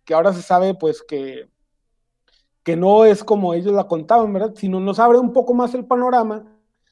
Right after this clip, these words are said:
y no nada más enjuiciar a, al presidente.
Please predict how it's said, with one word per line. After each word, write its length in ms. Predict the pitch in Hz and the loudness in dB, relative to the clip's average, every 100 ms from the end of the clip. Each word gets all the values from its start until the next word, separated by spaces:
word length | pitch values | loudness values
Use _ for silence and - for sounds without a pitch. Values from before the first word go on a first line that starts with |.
| _ _ | _ _
y 100 | 180 | -6
no 140 | 185 202 | -2 0
nada 180 | 220 226 | 2 2
más 180 | 226 | 0
enjuiciar 680 | 240 220 202 - 226 247 240 _ _ _ - | 0 -2 -4 2 2 2 -2 _ _ _ 0
a, 440 | 185 180 170 - - | 2 2 0 -8 -8
al 240 | 165 160 | -4 -4
presidente. 580 | 160 156 156 151 123 - | -6 -10 -4 -4 -6 -14